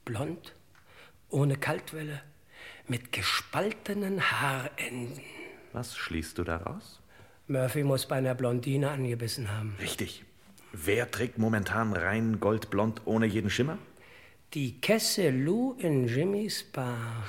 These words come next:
Speaker 2: Stimmt.
Speaker 1: Schätze, wir werden nicht umhin können, diesem freundlichen Etablissement noch mal einen Besuch abzustatten.
Speaker 2: Freue mich schon riesig darauf, mit dem smarten Jimmy ein anregendes Gespräch über die vielfältigen Vorzüge von Patenthosenträgern führen zu können.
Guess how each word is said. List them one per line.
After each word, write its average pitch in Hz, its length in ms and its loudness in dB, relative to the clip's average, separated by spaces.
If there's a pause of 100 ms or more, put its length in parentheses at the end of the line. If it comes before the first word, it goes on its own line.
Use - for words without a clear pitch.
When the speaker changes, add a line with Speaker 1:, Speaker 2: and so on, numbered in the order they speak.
Speaker 2:
Stimmt. - 560 -4 (1000)
Speaker 1:
Schätze, 269 600 2 (220)
wir 170 220 10
werden 175 200 12
nicht 170 200 12
umhin 170 340 8
können, 202 380 6 (400)
diesem 135 220 2
freundlichen 185 560 8
Etablissement 143 840 4 (460)
noch 139 200 0
mal 156 380 4
einen 127 300 2
Besuch 123 440 0
abzustatten. 123 1000 -4 (140)
Speaker 2:
Freue - 380 4
mich 151 160 0
schon 131 160 2
riesig 131 360 -2
darauf, 87 380 2
mit 87 140 2
dem 80 120 2
smarten 104 500 -2
Jimmy 104 320 -2
ein 87 140 0
anregendes 107 500 -2
Gespräch 131 420 -4
über 95 120 -2
die 85 120 0
vielfältigen - 580 -2
Vorzüge - 480 -6
von - 220 -2
Patenthosenträgern 78 1120 -2
führen 78 260 -4
zu - 100 -8
können. 73 220 -2